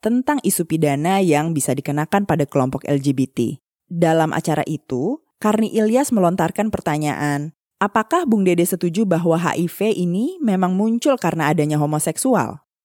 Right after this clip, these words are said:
Mas Dede ngejawab nggak setuju, karena penularan H I V bukan disebabkan homoseksualitas, melainkan hubungan seks yang nggak diproteksi.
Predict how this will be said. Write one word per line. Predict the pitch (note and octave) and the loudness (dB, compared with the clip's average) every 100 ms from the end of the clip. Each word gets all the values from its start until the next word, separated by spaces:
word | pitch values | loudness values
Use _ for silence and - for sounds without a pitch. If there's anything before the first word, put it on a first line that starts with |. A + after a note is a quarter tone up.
| _ _ | _ _
Mas | D#3+ E3+ | -6 0
Dede | E3 D#3 | 2 4
ngejawab | A#3 A#3+ E3+ C#3+ D3 | 2 2 2 2 2
nggak | C#3+ D3 | 0 0
setuju, | A#3+ A#3+ F3 E3+ F3+ _ _ _ | -2 0 2 2 0 _ _ _
karena | E3+ D3+ C#3 B2+ D#3 C#4 _ - | -6 -4 -4 -4 -4 -8 _ -6
penularan | A3+ B3+ C4+ D4+ E4+ | 0 2 4 2 2
H | D4 | 0
I | - C#3 | 0 0
V | - A#2 F#3+ | -2 -4 -2
bukan | A3 F3+ G3 | -2 0 0
disebabkan | F3+ F3 E3 - A3+ G#3 | 0 0 0 2 0 0
homoseksualitas, | E3+ D#3+ D3+ - C#3+ C#3 - C3 - - _ _ _ | 0 0 -2 -2 -2 -2 -6 -10 -8 -12 _ _ _
melainkan | F#3 F3+ D#3+ C3+ - C#3+ G#3 | 0 2 2 0 -4 -4 0
hubungan | G3+ F3 F3 F3+ | 0 2 2 0
seks | - C4 C4 F#3 | 0 -2 -2 -2
yang | D3+ | 0
nggak | B2+ D3 | 0 0
diproteksi. | C#3 C3 B2+ - - G#2 D3 | -2 -2 -4 -8 -6 -6 -8